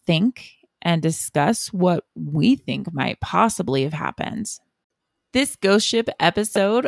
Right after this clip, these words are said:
of Porter's Ponderings. There are so many questions for this episode. So we will first start with the first story of the Seabird. This was a story with the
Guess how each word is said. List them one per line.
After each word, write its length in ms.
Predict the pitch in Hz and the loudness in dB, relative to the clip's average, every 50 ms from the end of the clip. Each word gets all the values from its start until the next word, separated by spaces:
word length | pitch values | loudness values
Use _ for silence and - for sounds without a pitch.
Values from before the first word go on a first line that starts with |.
| - - | -2 -4
of 200 | 170 170 180 - | -4 -4 -4 -8
Porter's 640 | - - - - 175 175 175 196 202 220 226 - - _ - | -18 -10 -6 -4 -4 -2 -2 -2 -2 -2 -4 -6 -10 _ -18
Ponderings. 920 | - - - 170 170 185 175 165 - 90 82 - - - - - - - _ _ _ _ _ _ _ _ | -16 -6 -2 0 0 2 2 0 0 0 -2 -4 -6 -6 -6 -8 -10 -14 _ _ _ _ _ _ _ _
There 320 | 170 165 185 185 185 - - - | 2 4 6 6 6 4 4 4
are 160 | 170 165 165 | 6 6 6
so 640 | 160 - - - - - - - - 160 160 170 180 | 4 2 -2 -4 -4 -4 2 4 6 8 10 10 10
many 280 | 180 185 202 180 165 160 | 10 10 8 8 8 4
questions 580 | - - 160 156 160 - - 151 147 156 147 - | 2 4 4 4 4 2 0 -2 -2 -2 -2 0
for 140 | - 151 | 2 4
this 200 | 147 147 151 - | 4 4 4 2
episode. 560 | - 143 - 147 139 - - 120 120 - 202 - - - - - _ | 2 0 0 0 -2 0 0 0 0 0 -4 -6 -10 -14 -20 -16 _
So 160 | - - 214 | 2 4 6
we 180 | 196 175 208 208 | 6 8 8 8
will 140 | 208 202 196 | 8 8 6
first 520 | - _ - 220 220 262 330 320 - - | 4 _ 2 4 6 6 4 2 0 -2
start 440 | - - 202 180 156 160 160 - - | 0 2 4 6 6 4 4 2 0
with 160 | - 180 - | -2 -2 -2
the 80 | - 156 | -2 -2
first 300 | - - 180 180 170 - | 0 2 2 2 2 0
story 500 | - - - 104 120 127 135 175 240 294 - _ _ - - - _ | -2 -2 -2 -2 -2 -2 0 0 0 0 -2 _ _ -20 -20 -8 _
of 180 | - 165 160 156 | -2 -2 0 0
the 100 | 165 180 | 0 0
Seabird. 680 | - - - - 175 160 - - - - - - - 190 - _ _ _ _ _ _ _ _ _ _ _ _ _ _ _ _ _ _ _ _ _ _ _ _ _ _ _ _ | 0 0 0 0 0 0 0 -2 -4 -4 -6 -8 -14 -16 -18 _ _ _ _ _ _ _ _ _ _ _ _ _ _ _ _ _ _ _ _ _ _ _ _ _ _ _ _
This 420 | 240 202 196 254 269 - - - - | -4 0 2 2 2 0 -2 -4 -2
was 200 | 370 370 349 370 | -2 -2 0 0
a 100 | 381 339 | 0 0
story 680 | - - - - 190 170 165 165 160 156 170 208 - - - - _ _ - | 0 -2 0 2 4 4 4 4 4 4 4 2 0 -4 -12 -20 _ _ 2
with 220 | 190 214 202 - _ _ | 4 4 4 4 _ _
the 300 | - 185 185 190 190 - | -4 -2 0 0 0 -2